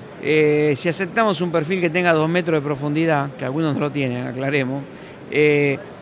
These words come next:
si entramos en la época de siembra de un maíz o un girasol en el oeste, con el perfil seco a los dos metros, bueno, estamos en el horno. <laughs> Porque por más que venga la lluvia, difícilmente se recargue.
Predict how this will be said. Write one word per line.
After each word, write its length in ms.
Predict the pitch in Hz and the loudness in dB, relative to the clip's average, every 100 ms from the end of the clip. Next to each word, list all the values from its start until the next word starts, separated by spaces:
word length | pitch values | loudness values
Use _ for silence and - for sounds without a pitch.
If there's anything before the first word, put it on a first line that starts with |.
| - | -16
si 200 | - 170 | -4 0
entramos 480 | 180 180 247 214 180 | 0 4 4 6 4
en 100 | 165 | 4
la 120 | 170 | 4
época 680 | 185 180 156 156 147 143 139 | 2 -2 0 2 4 2 2
de 100 | 139 | -2
siembra 480 | - 180 180 160 147 | -2 -2 0 0 0
de 180 | 135 | 0
un 160 | 139 147 | -2 -2
maíz 440 | 143 165 170 131 | 0 0 0 -2
o 60 | 143 | -4
un 100 | 143 | -4
girasol 480 | 135 147 131 165 156 | -2 -2 0 -2 0
en 80 | 139 | 0
el 140 | 139 | 0
oeste, 500 | 147 135 - 120 110 - - - - - | 0 0 -4 -10 -10 -10 -16 -18 -16 -6
con 160 | 147 | 0
el 80 | 156 | 0
perfil 400 | 151 160 196 208 | 0 -2 0 -2
seco 300 | - 202 185 | 2 0 2
a 20 | |
los 120 | 156 143 | 0 2
dos 140 | 156 | 0
metros, 560 | 175 214 175 127 107 - | 0 0 -2 -2 -4 -8
bueno, 120 | 139 | -6
estamos 300 | 131 170 165 | -4 -4 -2
en 80 | 147 | -2
el 80 | 143 | 0
horno. 280 | 131 120 117 - - - - | -2 -4 -8 -12 -18 -18 -10
<laughs> 560 | 143 120 - - - - | -10 -10 -16 -18 -16 -6
Porque 400 | 143 131 151 143 | -4 0 2 2
por 160 | 160 | 2
más 140 | 185 180 | 2 2
que 80 | 180 | 4
venga 200 | 180 170 | 4 4
la 120 | 170 | 2
lluvia, 260 | 196 190 | 2 4
difícilmente 600 | 165 151 160 156 165 156 143 | 4 2 -2 -2 -2 -2 -4
se 100 | 135 | -2
recargue. 560 | 139 131 127 120 117 | -4 -2 -4 -4 -8